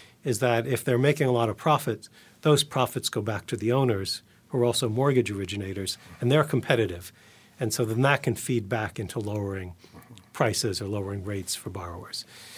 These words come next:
So if you move from sort of a competitive market where you have stockholders outside of the mortgage market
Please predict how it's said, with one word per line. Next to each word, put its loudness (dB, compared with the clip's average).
So 4
if 0
you 4
move 4
from 4
sort 4
of 0
a -2
competitive 2
market 0
where 2
you -2
have -6
stockholders 0
outside 2
of -4
the -8
mortgage -6
market -8